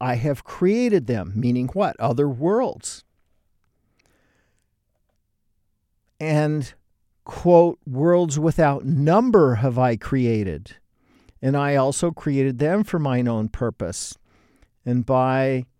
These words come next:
the same I created them, my only begotten Son. For behold, there are many worlds that have passed away by the word of my power, and there are many that now stand, and numberless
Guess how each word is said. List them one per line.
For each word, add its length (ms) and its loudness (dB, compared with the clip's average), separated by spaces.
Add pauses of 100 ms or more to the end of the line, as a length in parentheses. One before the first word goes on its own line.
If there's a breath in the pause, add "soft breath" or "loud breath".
(440)
the 80 -10
same 340 -2
I 160 -2
created 520 0
them, 360 -6 (880)
my 220 -4
only 240 0
begotten 440 -4
Son. 440 -6 (1080)
For 220 -2
behold, 440 0
there 140 2
are 60 0
many 260 -2
worlds 440 0
that 140 -2
have 220 -4
passed 420 -6
away 360 2
by 320 -2
the 120 -2
word 220 -2
of 80 -6
my 200 -4
power, 460 -2 (500 loud breath)
and 160 -2
there 140 2
are 40 0
many 320 0
that 180 -6
now 220 0
stand, 420 -4
and 280 0
numberless 920 2